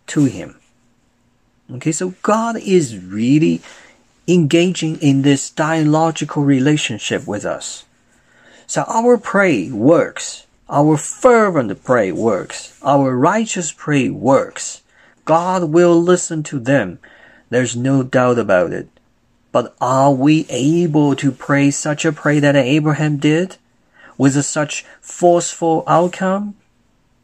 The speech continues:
that coming out of this negotiation? Depend, it depends on our own status of being a righteous person. If we are not as righteous as Abraham,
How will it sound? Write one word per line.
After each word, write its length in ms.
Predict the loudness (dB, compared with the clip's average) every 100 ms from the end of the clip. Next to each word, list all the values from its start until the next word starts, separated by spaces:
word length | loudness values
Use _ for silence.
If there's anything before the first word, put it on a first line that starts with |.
| 0
that 280 | 2 2 0
coming 320 | -2 0 0
out 220 | 2 0
of 160 | 0 -2
this 340 | -2 -4 -12 -18 _ _ _ -6
negotiation? 960 | -2 2 2 0 -2 -2 -2 -6 -10 -14 _ _ _ _ -4
Depend, 640 | -4 -4 -8 -4 -2 -2 0
it 160 | 0
depends 600 | 0 -2 -6 -4 -2 -2
on 220 | -2 -2 -4
our 540 | 0 2 4 2 0 -2
own 400 | -2 0 -2 -8 _ _
status 760 | -10 -6 -2 -2 -4 -8 -12 -16 -2
of 320 | 0 0 -2
being 420 | -2 0 2 0 0
a 160 | 0 2
righteous 460 | 0 -2 -4 -6
person. 400 | -2 0 0 -2
If 220 | 0 0 2
we 120 | 2
are 120 | 2
not 500 | 2 4 4 4 2
as 300 | 0 -2 0
righteous 460 | 2 2 0 -6 -4
as 300 | -4 -4 -4
Abraham, 640 | 0 2 2 0 0 -2